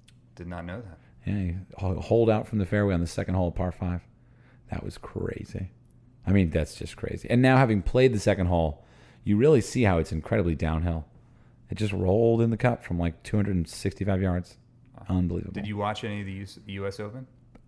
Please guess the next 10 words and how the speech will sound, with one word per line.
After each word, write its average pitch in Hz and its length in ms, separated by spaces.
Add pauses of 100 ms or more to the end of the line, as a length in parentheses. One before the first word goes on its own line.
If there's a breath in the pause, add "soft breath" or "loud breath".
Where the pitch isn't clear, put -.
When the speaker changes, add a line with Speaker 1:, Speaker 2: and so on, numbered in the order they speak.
(120)
Speaker 2:
Uh, 123 500
no. 120 720 (180)
Where 147 280
was 151 280
I 80 220
for - 160
the 90 80
U 85 140
S 82 160
Open? 82 360